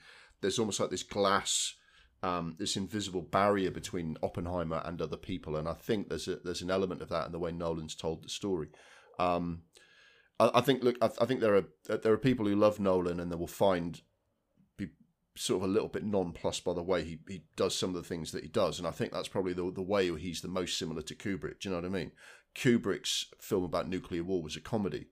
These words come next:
Do you know what I mean? It's like, he's just one of those people who comes at things from a slightly odd angle,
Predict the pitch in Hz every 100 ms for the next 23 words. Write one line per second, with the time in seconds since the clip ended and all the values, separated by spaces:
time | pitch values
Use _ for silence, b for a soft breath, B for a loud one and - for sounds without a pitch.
0 | - 110 110 110 117 78 - B B B
1 | - - 110 95 - - - 107 - 139
2 | 127 127 123 113 101 120 - 92 - 120
3 | 107 107 107 82 - 90 - - 110 98
4 | 87 85 82 90 85 78